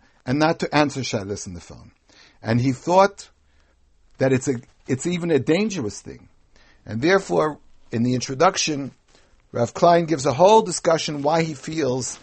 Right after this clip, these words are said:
that it's bad. One of them is that when the person is there, present in front of the person to whom he is presenting his question, he will be, explain everything in more detail, and if necessary, questions can be asked.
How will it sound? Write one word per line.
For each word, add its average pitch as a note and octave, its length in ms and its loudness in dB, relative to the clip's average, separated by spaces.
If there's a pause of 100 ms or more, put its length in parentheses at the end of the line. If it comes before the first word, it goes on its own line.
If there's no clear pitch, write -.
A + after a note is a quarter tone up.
(260)
that C3+ 160 2
it's A2+ 160 2
bad. G2+ 320 0 (1700)
One G3 200 4
of G#3+ 100 0
them F3+ 200 0
is D3+ 520 -2
that C#3+ 220 -2
when D#3 120 0
the D#3 100 -2
person G#3+ 440 2
is C3+ 240 -6
there, C#3 360 2
present C#3 520 -2
in A2+ 80 -8
front D#3 240 -4
of C3 100 -4
the A#2 380 -6 (140)
person D3 420 0
to B2+ 80 -4
whom C#3+ 140 0
he C3+ 80 2
is A#2+ 100 -4
presenting C3+ 500 -4
his G#2+ 120 -8
question, B2 600 -6 (400)
he E3+ 140 2
will E3+ 200 2 (220)
be, D3 420 -4 (200)
explain F3+ 420 -2
everything D#3+ 320 -2
in D3 140 0
more D3 200 4
detail, D3 540 -2
and C#3+ 80 -4
if - 140 -10
necessary, D3+ 720 -2 (260)
questions D#3+ 400 -4
can D3+ 160 -6
be D#3 160 0
asked. A#2 420 -6